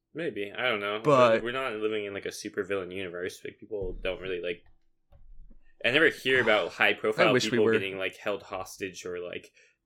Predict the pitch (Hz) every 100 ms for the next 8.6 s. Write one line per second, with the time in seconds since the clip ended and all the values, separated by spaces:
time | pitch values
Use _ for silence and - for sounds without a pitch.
0 | - 113 101 95 - - 107 98 95 92
1 | 101 95 92 101 98 98 95 90 95 92
2 | 92 92 - _ _ _ _ _ _ -
3 | 95 90 104 - 113 117 - 120 131 131
4 | - 123 127 131 131 127 123 110 101 95
5 | 107 95 101 117 135 92 92 92 92 90
6 | 98 95 92 95 92 107 95 98 92 92
7 | 95 90 90 - _ - - 95 90 98
8 | 98 101 104 - -